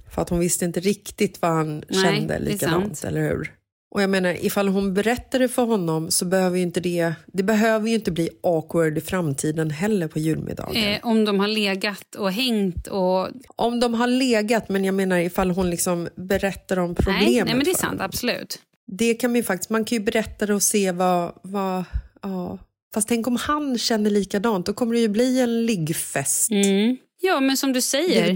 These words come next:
Speaker 1: det som man kanske vill undvika.
Speaker 2: Ja, men som du säger, det är ändå två vuxna människor, tjugosex och tjugonio. Det kanske är love of their life. I don't know.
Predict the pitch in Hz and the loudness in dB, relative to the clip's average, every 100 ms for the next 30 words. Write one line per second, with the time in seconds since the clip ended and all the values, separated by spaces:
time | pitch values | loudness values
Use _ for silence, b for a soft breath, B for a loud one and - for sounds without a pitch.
0 | 233 226 240 233 240 226 220 226 247 208 | 2 2 0 0 0 0 -2 0 2 2
1 | 180 214 254 233 233 233 220 277 214 185 | 2 2 2 2 0 -2 0 0 2 0
2 | 214 277 226 208 185 180 - 180 180 175 | 0 0 0 -2 -2 -2 0 2 2 2
3 | - 175 185 196 - - 202 196 - 185 | 0 -2 -2 -6 -10 -6 -4 -4 -4 -4
4 | 180 190 180 175 175 175 185 - 233 254 | -2 0 2 2 0 -2 -6 -4 -2 -2
5 | 262 233 233 294 226 170 170 165 165 165 | -2 -2 0 0 0 0 0 0 0 0
6 | 165 170 247 - - - 175 208 277 185 | 2 0 -2 -6 -20 -4 -2 0 0 0
7 | 165 233 | 0 -2